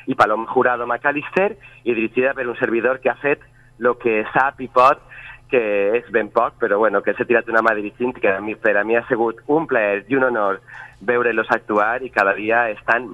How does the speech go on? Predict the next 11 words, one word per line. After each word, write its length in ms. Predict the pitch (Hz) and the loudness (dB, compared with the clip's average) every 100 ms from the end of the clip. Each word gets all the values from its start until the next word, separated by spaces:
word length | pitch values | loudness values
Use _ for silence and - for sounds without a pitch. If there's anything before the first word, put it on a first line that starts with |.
| - - | -18 -20
creixent 560 | - 110 101 - 120 135 - | -6 -6 -4 -2 0 -2 -8
molt, 420 | - 110 113 127 127 | -6 0 4 2 2
molt, 260 | 117 120 | 0 0
molt, 340 | 110 110 107 - | 2 0 0 -2
i 80 | 107 | -2
de 100 | 107 | 0
veres. 280 | 107 90 - - - - | 0 -2 -6 -18 -16 -6
És 140 | 135 - | -4 0
una 80 | 135 127 | 0 0
comèdia 540 | 117 113 110 117 131 - - 117 | 0 0 0 0 -2 -8 -8 -2
divertidíssima 920 | 113 110 107 104 110 - 131 139 156 | -2 -2 -2 -2 -2 -2 0 0 0